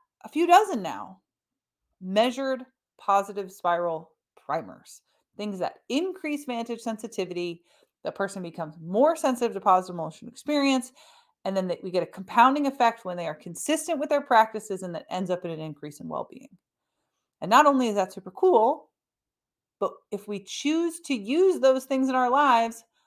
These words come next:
we can jumpstart an upward spiral. Boom. Whole point of the episode, yeah? Okay. Some of the things I'm gonna share is I'm gonna review the evidence. Might sound like,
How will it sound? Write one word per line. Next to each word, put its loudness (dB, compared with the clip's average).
we 2
can -2
jumpstart 0
an -8
upward -8
spiral. 2
Boom. 4
Whole -4
point -2
of -4
the 2
episode, -6
yeah? 6
Okay. 0
Some 0
of 0
the -8
things -2
I'm -6
gonna -6
share -8
is -20
I'm -14
gonna -10
review -8
the -2
evidence. -2
Might 0
sound 2
like, 2